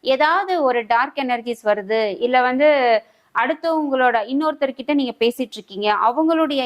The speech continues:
எனர்ஜியும் உங்க எனர்ஜியும் கலக்கும் போது என்ன ஆகும்னா அவங்க கிட்ட இருந்து உங்களுக்கு ஒரு எனர்ஜி டிரான்ஸ்ஃபர் ஆகும். அப்போ அந்த எனர்ஜி உங்க ஆராவை டேமேஜ் பண்ணிடும். அப்படி ப-, பண்ணிச்சே அப்படின்னா உங்களுடைய சூக்ஷ்ம உடம்புல இருந்து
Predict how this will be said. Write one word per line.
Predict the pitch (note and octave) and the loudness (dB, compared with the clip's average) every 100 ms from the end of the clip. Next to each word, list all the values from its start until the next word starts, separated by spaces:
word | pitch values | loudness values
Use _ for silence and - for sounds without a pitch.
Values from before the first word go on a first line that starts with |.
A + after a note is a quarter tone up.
| A#3 | -2
எனர்ஜியும் | A#3 C4 B3 D4 A#3+ | 0 -2 0 -2 -2
உங்க | C4 D4 C4+ | 0 0 2
எனர்ஜியும் | B3+ A#3+ A#3 B3+ C4+ | 0 -2 -4 -4 -2
கலக்கும் | A#3 A3 B3 C#4 | -2 -2 -2 -4
போது | A#3 A#3 C4 | 0 0 0
என்ன | G#3+ A3+ B3 | -2 0 0
ஆகும்னா | G#3+ F#3+ F#3 A3 - _ | 0 -4 -2 -2 -2 _
அவங்க | - C4 F4 F4 | -2 0 0 -2
கிட்ட | D#4 - | -6 -2
இருந்து | C#4 C4 | -2 0
உங்களுக்கு | D4+ A#3+ A#3 | -4 -6 -2
ஒரு | A3+ | -2
எனர்ஜி | G#3+ A3+ B3+ C4+ | -2 -4 -2 -4
டிரான்ஸ்ஃபர் | A#3 G3+ G3+ G#3 | -2 -4 -4 -2
ஆகும். | E3+ D#3 D#3 _ _ | -2 -4 -14 _ _
அப்போ | - A#3 C#4 | -6 -2 -2
அந்த | A#3+ A#3 D4+ F#4 | 0 2 2 2
எனர்ஜி | G4+ D4 C4+ A#3+ D#4 | 2 2 0 0 0
உங்க | B3+ C4 D4+ D#4 | 0 2 2 2
ஆராவை | A#3+ A#3+ A3 B3 | 2 2 0 -2
டேமேஜ் | A#3 G3 F#3+ G3 - | -4 -4 -4 -10 -8
பண்ணிடும். | F3 F3+ D#3+ - _ _ | -6 -4 -4 -10 _ _
அப்படி | - A3+ B3 A#3+ | -4 -4 -2 -4
ப-, | A3+ A#3+ B3+ | -2 -2 -2
பண்ணிச்சே | C4 C#4 E4+ E4+ E4+ D#4 | -4 0 -2 0 0 0
அப்படின்னா | A3 G#3+ A3+ | -2 -4 0
உங்களுடைய | D#4+ A#3+ B3 B3 A#3 A3+ G#3+ G#3 G3 G3 G#3 - | 0 0 0 0 2 2 4 2 0 -2 -4 -2
சூக்ஷ்ம | D#4 D#4 D#4+ C#4+ | -4 0 0 2
உடம்புல | A#3+ A#3 A3 | 2 0 0
இருந்து | G#3+ G#3 G3+ A#3+ | -2 -4 -2 0